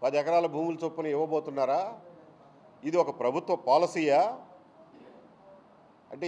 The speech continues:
ఎవరికి వర్తిస్తుంది ఇది? ఏ ఏ కులాల వాళ్ళు కొట్టుకుంటే వర్తిస్తుంది? ఒకే కులం వాళ్ళు చంపుకుంటే వర్తించదా? ఇంత హ్రస్వ దృష్టితో, షార్ట్ సైటెడ్నెస్తో ప్రభుత్వాలు పనిచేస్తున్నాయి కాబట్టే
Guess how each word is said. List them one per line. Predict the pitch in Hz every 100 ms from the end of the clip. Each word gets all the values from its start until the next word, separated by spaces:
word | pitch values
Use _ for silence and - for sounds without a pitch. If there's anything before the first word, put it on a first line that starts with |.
| 135
ఎవరికి | 135 185 202
వర్తిస్తుంది | 196 202 196 196 202
ఇది? | 208 214 208 208 - 117
ఏ | 160 196
ఏ |
కులాల | 202 196 202 202
వాళ్ళు | 196 196
కొట్టుకుంటే | 170 190 190 190 208
వర్తిస్తుంది? | 196 196 190 - 190 190 208 202 - - - -
ఒకే | - 208 208
కులం | 202 202
వాళ్ళు | 196 196
చంపుకుంటే | 190 196 180 190 190
వర్తించదా? | 190 175 190 175 175 196 247 - - _ _ _ _ _ - - - - - - - - - - - - -
ఇంత | 95 131 180 185 180 165 123 104 - - _ _ _ _ _ _ _ - -
హ్రస్వ | 131 139 - 185 208
దృష్టితో, | 190 180 - 196 190 160 104 80 - -
షార్ట్ | - 151 202 - -
సైటెడ్నెస్తో | 196 190 190 165 170 165 165 156 127 127 - - _ -
ప్రభుత్వాలు | 120 135 - 156 151
పనిచేస్తున్నాయి | 127 131 135 135 - 127 123
కాబట్టే | 117 113 - 175